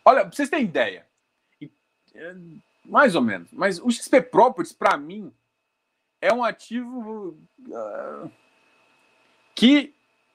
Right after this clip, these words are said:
que, que, que pagaria mais ou menos o, o que o, o rect pagaria. Então, eu, eu pensaria num preço mais ou menos nessa faixa aqui, entendeu?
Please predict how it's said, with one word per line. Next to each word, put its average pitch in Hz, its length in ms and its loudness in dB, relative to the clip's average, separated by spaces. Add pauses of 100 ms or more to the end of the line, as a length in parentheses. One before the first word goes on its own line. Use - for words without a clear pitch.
(180)
que, 262 200 2
que, - 380 -16 (200)
que 226 100 0
pagaria 226 800 4
mais 190 220 -6
ou 170 80 -8
menos 202 560 -12
o, 202 220 -10
o 170 160 -8
que - 140 -10
o, 180 420 -6 (1080)
o 170 140 -2
rect - 380 2
pagaria. 175 420 -2
Então, 156 220 -8
eu, 214 80 -6
eu 185 100 -8
pensaria 226 460 -6
num 226 100 -10
preço 196 320 -6
mais 220 220 -6
ou 226 80 -10
menos 190 500 -14 (460)
nessa 214 340 2
faixa 185 380 2
aqui, 127 240 -12
entendeu? 151 440 -10